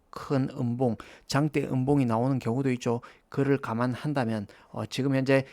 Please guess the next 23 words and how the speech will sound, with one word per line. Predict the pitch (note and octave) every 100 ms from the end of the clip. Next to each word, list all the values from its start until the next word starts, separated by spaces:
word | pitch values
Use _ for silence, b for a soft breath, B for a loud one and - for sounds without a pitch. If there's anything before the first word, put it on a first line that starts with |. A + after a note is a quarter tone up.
| B
이십이 | B2+ A2+ D#3 A#2+
평을 | - C#3 C3
오늘 | C3 C3 A#2+ A2+
현재 | A#2 A#2
깨트렸지만, | A2 B2 - D3+ C3 - A2 G#2 B B B
어, | A#2
당장엔, | B2+ B2 A#2+ D3+ D3+ D3+ D3+ -
네, | A2+ G2+ b b
어, | A2 G#2+ - b _
다시금 | C3 C3+ C#3 B2+ C3
급격한, | - C3 D#3+ - A#2+ G2 B B
어, | A2+ G2+ - -
회복세를 | C#3+ C#3 - B2+ B2+
보이지 | B2 A2 B2 B2+
않다 | A#2+ B2 - A#2+ -
하더라도 | - C#3+ C#3+ A#2 A#2+ B2+ - B B B2+
여기에서는, | B2 B2 G#2+ A2+ B2 C3+ B B
네, | A#2+ G2+ -
매수 | A2+ A2 C3+ B2 C#3 B -
기회가 | - C#3 C3
된다, | A2+ G#2+ G#2
이렇게 | - - A2
설명드리고, | A2 B2 B2 A#2+ G#2 G#2